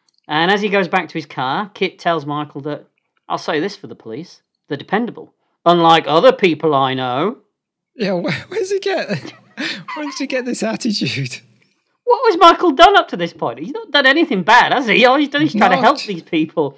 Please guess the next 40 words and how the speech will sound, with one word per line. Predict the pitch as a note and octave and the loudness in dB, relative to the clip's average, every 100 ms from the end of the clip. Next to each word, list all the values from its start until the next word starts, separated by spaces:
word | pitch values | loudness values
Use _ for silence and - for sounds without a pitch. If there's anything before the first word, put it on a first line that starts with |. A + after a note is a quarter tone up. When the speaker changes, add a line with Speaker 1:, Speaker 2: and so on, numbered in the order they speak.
| _ | _
Speaker 1:
He | - G4+ | 0 2
even | E4+ | 2
Speaker 2:
Yeah, | D#4 | 2
he's | C4 G3+ | 0 2
Speaker 1:
rebuilt | D4 E4 - | 2 2 2
Speaker 2:
been | |
Speaker 1:
Kit. | A3+ A#3+ D#3 - | 4 6 4 -4
<laughs> | - G#5+ A#4 A4 G#4+ G#4 | -6 -4 -2 -2 -2 -4
Speaker 2:
Yeah, | G3 G#3+ G3 | -4 -4 -4
he's | A3 | -4
been | B3+ G#3+ | -2 -2
dragged | E3+ F#3+ G#3 G3+ | -2 -2 -4 -4
into | G3 D#3+ - C3+ | -2 -2 -4 -4
this. | C3 F3 - - _ _ _ - | -2 -4 -6 -12 _ _ _ -6
Speaker 1:
Yeah. | F4+ G#4+ F4 D3+ _ _ _ _ _ _ | -4 -2 -4 -8 _ _ _ _ _ _
Speaker 2:
It's | _ - - | _ -20 -12
got | G3 F3 | -8 -4
nothing | G3+ C4 G3+ | -4 -4 -2
to | F#3 | -2
do | F3 C#3 | 0 -2
with | B2 | -4
Speaker 1:
Completely. | A#2+ D3+ E3+ _ _ _ _ | -4 -6 -8 _ _ _ _
Speaker 2:
him. | A3 F#3 _ _ _ _ _ _ | -20 -20 _ _ _ _ _ _
Speaker 1:
Back | A3+ A#3 | -2 -2
at | E3+ | -4
police | F#3 F3+ | -8 -6
H | D#3 C#3+ | -10 -10
Q, | - B2+ C#3+ F#3 _ _ _ _ _ _ _ | -14 -10 -10 -12 _ _ _ _ _ _ _
McCormick | D3 - E3 F#3 - | -8 -2 -2 -2 -8
is | D3 | -10
hacking | F3 F3 D#3 | -10 -6 -6
into | D#3+ D3+ | -6 -8
a | C#3+ | -14
computer, | B2+ - B2+ - F#3 F#3+ _ _ _ - | -14 -14 -14 -12 -14 -14 _ _ _ -10
and | D3+ | -8
between | E3+ G3 | -2 0
what | F#3+ - | 0 -4
she | - A3+ A#3 | -6 -4 -4
is | F#3+ | -4
doing | G#3+ G3+ G3+ G3 | -2 0 -2 -4